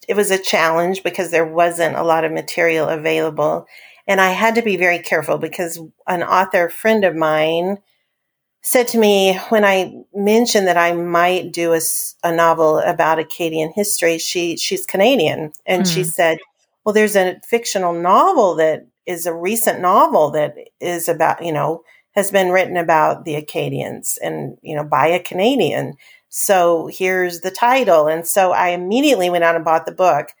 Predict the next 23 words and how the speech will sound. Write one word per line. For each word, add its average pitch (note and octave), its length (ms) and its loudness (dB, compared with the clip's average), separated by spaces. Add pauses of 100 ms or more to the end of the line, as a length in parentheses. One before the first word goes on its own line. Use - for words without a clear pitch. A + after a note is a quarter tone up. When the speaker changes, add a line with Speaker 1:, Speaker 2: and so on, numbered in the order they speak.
(360)
Speaker 1:
but G3+ 100 2
I F#3+ 120 4
didn't G#3+ 480 0
let F#3 160 0
myself F3 420 0
read F3+ 420 -2
it D3+ 220 2
until D#3+ 280 -4
after E3 340 0
I D#3+ 100 4
had D#3 140 -2
written E3 260 -2
my F3 300 2
book D3 280 0
because - 280 -6
I E3 100 0
didn't F#3 320 -2
want E3 260 0
it D#3+ 180 -4
to D#3+ 140 -10
inform E3 680 -2 (360)
or F3+ 120 2
there E3+ 320 2